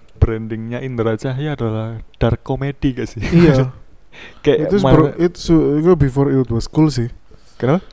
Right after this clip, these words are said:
Speaker 2: Before it was cool lumayan kan.
Speaker 1: Iya, betul.
Speaker 2: Soalnya ngikut Reggie.
Speaker 1: Nah, iya,
Speaker 2: Cuma itu
Speaker 1: aku
Speaker 2: aja sih.
Speaker 1: ingatnya itu sih. Mas
Speaker 2: Jadi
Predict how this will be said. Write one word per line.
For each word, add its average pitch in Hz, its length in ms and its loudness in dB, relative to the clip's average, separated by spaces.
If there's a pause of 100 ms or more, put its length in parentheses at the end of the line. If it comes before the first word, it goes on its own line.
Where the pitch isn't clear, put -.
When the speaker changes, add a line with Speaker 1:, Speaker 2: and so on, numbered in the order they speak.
(180)
Speaker 2:
Before 143 320 6
it 147 140 2
was 127 160 2
cool 175 180 6
lumayan 147 460 2
kan. 131 60 -12 (180)
Speaker 1:
Iya, 104 220 0 (120)
betul. 107 380 -12 (120)
Speaker 2:
Soalnya 202 440 0
ngikut 180 320 0
Reggie. 170 480 2 (320)
Speaker 1:
Nah, 151 320 2
iya, 127 180 0
Speaker 2:
Cuma 143 160 2
itu 165 140 2
Speaker 1:
aku 170 80 6
Speaker 2:
aja 165 80 4
sih. 156 100 2
Speaker 1:
ingatnya 131 280 0
itu 123 180 -4
sih. 107 160 -4 (1040)
Mas 120 220 -2
Speaker 2:
Jadi 120 100 -2